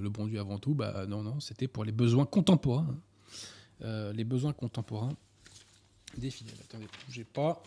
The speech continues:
parce que je crois que Pie douze. Voilà, donc le premier but de la messe, théoriquement, nous dit Pie douze, c'est la glorification du Père Céleste.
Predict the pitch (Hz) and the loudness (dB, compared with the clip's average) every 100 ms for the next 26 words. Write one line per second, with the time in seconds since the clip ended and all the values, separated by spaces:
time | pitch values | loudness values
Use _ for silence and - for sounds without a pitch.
0 | - - - - - - 117 - 151 147 | -18 -18 -18 -20 -20 -18 -18 -12 -10 -8
1 | 120 110 120 127 147 165 160 - - - | -10 -14 -12 -8 -6 -6 -8 -14 -20 -20
2 | - - - - - - - 117 113 110 | -20 -20 -20 -20 -20 -20 -8 -2 0 0
3 | - 139 - 170 170 151 160 - 135 135 | 2 2 4 6 8 8 6 6 8 10
4 | 143 - 131 123 131 135 117 113 - 120 | 8 6 0 2 4 4 4 0 -2 -2
5 | 117 - 117 117 123 117 - 120 - 117 | -2 -2 0 2 2 0 -4 -6 -2 -4
6 | 113 131 - 120 175 - - | -4 -8 -4 -2 -2 -4 -10